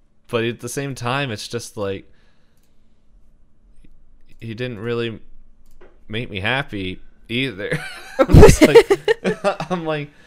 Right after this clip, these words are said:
just like, "You're too happy. This is, this isn't fun." <laughs> This, I know this just might be, like, twenty twenty-one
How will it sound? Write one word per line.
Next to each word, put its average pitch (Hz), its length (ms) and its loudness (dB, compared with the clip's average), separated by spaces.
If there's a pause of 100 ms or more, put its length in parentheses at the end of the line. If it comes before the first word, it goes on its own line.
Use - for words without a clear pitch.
(840)
just 156 140 -6
like, 143 120 -8
"You're 160 120 -4
too 160 440 -6
happy. 123 680 -6 (1400)
This 123 240 -10
is, 127 180 -14 (600)
this 131 120 -14
isn't 123 260 -10
fun." 107 460 -6 (540)
<laughs> 190 120 -2 (920)
This, 143 280 -2
I 143 100 -4
know 147 160 0
this 143 280 -6
just - 180 -8
might 151 280 -6
be, 135 240 -2
like, 110 360 -6 (120)
twenty 107 1000 -8
twenty-one 98 1080 -6